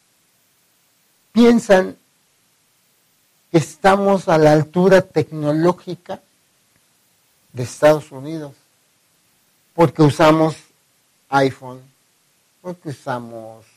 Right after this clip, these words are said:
Samsung, porque usamos, eh,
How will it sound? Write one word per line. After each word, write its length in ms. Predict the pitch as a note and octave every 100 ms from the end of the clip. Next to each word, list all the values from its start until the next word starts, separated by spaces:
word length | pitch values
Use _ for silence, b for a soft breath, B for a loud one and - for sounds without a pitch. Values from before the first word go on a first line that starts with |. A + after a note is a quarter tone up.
| _
Samsung, 680 | _ D#3 C3 B2 - B2 A#2+ C3 _ _ _ _ _
porque 280 | F3+ F3 E3
usamos, 880 | C3+ - C#3+ C#3 C3 A#2+ A#2 G#2+ G#2
eh, 1300 | G#2+ _ _ _ _ _ _ _ _ E2+ E2 _ _